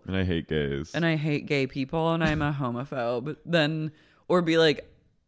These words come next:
Speaker 2: "I hate a lot of gay people and like some gay people. So I'm strategically homophobic when, <laughs> when I feel called to be so." Like, any sort of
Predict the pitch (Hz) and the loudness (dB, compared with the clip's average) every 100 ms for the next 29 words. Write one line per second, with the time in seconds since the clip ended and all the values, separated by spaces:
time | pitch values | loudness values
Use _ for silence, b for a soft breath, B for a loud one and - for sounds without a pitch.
0 | - 147 147 156 147 143 143 135 127 143 | -2 0 2 2 0 0 -2 2 2 2
1 | 147 156 151 175 170 185 175 156 165 - | 0 -2 -2 -6 -4 -4 -2 -4 -6 -6
2 | 190 233 - - - - - - - 196 | -4 -4 -4 -8 -10 -12 -8 -6 -6 -6
3 | - _ - 147 139 139 - - 131 139 | -12 _ -6 -2 -2 -4 -8 -14 -12 -8
4 | 147 139 135 139 139 123 123 120 117 127 | -6 -6 -2 0 0 -2 -2 -4 -4 -4
5 | - - 139 131 127 - 127 - - 151 | -6 -6 -4 -2 -4 -6 -12 -12 -6 0
6 | 147 143 156 160 - - 143 139 147 175 | 0 0 2 0 0 4 6 6 2 -2
7 | 120 165 - 156 110 123 165 B B B | 0 -2 2 2 2 -2 -8 B B B
8 | - 208 - b b b b b b - | 2 2 2 b b b b b b -2
9 | 214 277 302 269 262 220 | 0 0 -2 0 0 -2